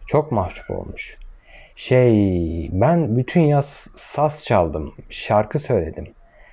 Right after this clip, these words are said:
Kış için hiç hazırlık yapmadım." Karınca çok sinirlenmiş bu cevabı duyunca. "Madem öyle tüm yaz saz çalıp şarkı söyledin, şimdi de oyna o zaman." demiş karınca ve tak diye kapıyı Ağustos böceğinin yüzüne kapatmış.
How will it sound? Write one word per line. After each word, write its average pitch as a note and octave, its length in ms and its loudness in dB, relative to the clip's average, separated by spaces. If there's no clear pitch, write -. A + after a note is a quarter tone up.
Kış - 240 -2
için A#2 180 0
hiç C#3+ 220 2
hazırlık G2 380 2
yapmadım." A2+ 440 0
Karınca C#3 380 4
çok E3 220 0
sinirlenmiş E2 680 -2
bu E2+ 60 -4
cevabı D#2+ 460 0
duyunca. D2+ 400 -8
"Madem A#2+ 380 2
öyle A#2 260 4
tüm B2+ 220 2
yaz G#2+ 140 2
saz G#2 260 0
çalıp E2 300 -2
şarkı G#2+ 320 0
söyledin, F#2 440 0
şimdi D3 300 4
de D#3 80 6
oyna D3+ 320 4
o G3 60 6
zaman." E2 320 0
demiş F2+ 240 -2
karınca E2+ 560 -2
ve - 140 -4
tak - 320 -2
diye F2+ 160 0
kapıyı G2 540 -2
Ağustos - 480 -8
böceğinin F2+ 440 -4
yüzüne G2 320 -2
kapatmış. - 640 -10